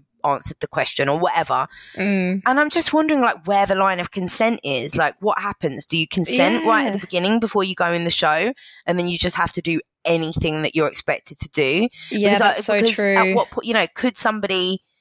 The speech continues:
Speaker 1: during that airport search go, "Actually, I don't wanna be searched by this person"?
Speaker 2: Yeah, can you withdraw consent,
Speaker 1: Can you
Speaker 2: like,
Speaker 1: do
Speaker 2: halfway
Speaker 1: that?
Speaker 2: through? Probably.
Speaker 1: Yeah.
Speaker 2: Yeah, but if you can't, then that is so problematic in itself, isn't it?
Speaker 1: Yeah, and I think that needs to be much more clear.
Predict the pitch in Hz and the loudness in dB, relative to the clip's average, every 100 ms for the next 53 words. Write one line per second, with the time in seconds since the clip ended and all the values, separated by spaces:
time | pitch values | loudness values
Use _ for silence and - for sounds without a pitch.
0 | _ _ _ _ - 175 208 196 180 170 | _ _ _ _ -4 2 4 2 2 0
1 | - 175 170 180 165 - 147 - 180 - | 2 2 2 0 2 2 0 0 0 0
2 | 226 233 233 247 214 254 254 - 139 - | 0 0 0 0 0 -2 0 0 0 0
3 | 143 139 - 143 123 123 - 110 214 202 | -4 -4 -4 0 0 2 2 2 2 0
4 | 190 185 - 196 185 - 180 - 185 180 | 0 0 -2 -2 -2 -2 -2 0 0 0
5 | 247 196 185 208 190 226 285 359 190 - | 2 2 2 2 4 4 4 2 0 0
6 | 202 196 240 370 226 220 143 - 220 214 | -2 2 2 4 4 4 2 0 -2 -2
7 | 196 214 202 175 156 - 190 190 - 175 | -4 0 2 0 -2 -2 0 0 -2 -2
8 | - 190 185 175 175 175 175 180 170 - | 0 0 0 -2 0 0 0 -2 -4 -4
9 | 180 170 170 175 208 226 214 175 170 175 | -6 -6 -2 0 2 2 2 2 2 0
10 | 233 - - 214 214 - 208 208 202 208 | -2 0 -2 -2 -4 -6 -2 2 2 2
11 | - - 190 190 - 170 165 190 | -2 -4 -2 -2 0 2 2 2